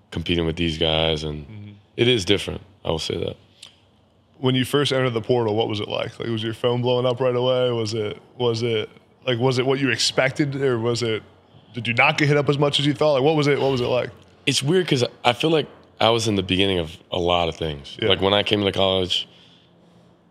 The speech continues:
Speaker 1: the portal just started.
Speaker 2: Started, yeah.
Speaker 1: N I L just started. Conference realignment. I mean, just everything. Like,
Speaker 2: Yeah.
Speaker 1: I feel like I was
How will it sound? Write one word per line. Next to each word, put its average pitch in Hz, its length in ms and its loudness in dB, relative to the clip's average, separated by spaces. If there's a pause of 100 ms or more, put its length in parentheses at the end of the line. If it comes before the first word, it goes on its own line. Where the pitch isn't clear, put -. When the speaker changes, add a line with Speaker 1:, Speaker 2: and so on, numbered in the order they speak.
(120)
Speaker 1:
the 87 80 -8
portal 98 440 0
just 90 240 -2
started. 92 500 2
Speaker 2:
Started, 98 380 -4
yeah. 95 140 -6 (640)
Speaker 1:
N 101 80 4
I 92 180 4
L 95 140 4
just 90 200 -2
started. 87 640 2 (760)
Conference 95 440 2
realignment. 92 420 2
I 113 60 4
mean, 113 180 2
just 101 180 0
everything. 85 440 0 (100)
Like, 80 240 -4
Speaker 2:
Yeah. - 80 -2
Speaker 1:
I - 20 -2
feel 87 160 -2
like 85 140 0
I 85 60 2
was 80 260 -4